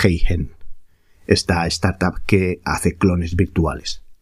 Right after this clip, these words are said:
Dada la potencialidad de usos indebidos, como estafas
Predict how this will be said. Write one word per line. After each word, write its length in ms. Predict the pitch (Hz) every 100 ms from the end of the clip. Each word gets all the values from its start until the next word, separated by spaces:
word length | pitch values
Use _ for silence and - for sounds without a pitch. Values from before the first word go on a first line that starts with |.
| _ _ _ _ _ _
Dada 300 | 104 113 120
la 160 | 120 117
potencialidad 720 | 107 101 95 104 95 90 113
de 100 | 104
usos 300 | 98 98 90
indebidos, 580 | 110 123 120 101 98 -
como 240 | - 85
estafas 560 | 76 110 92 87 -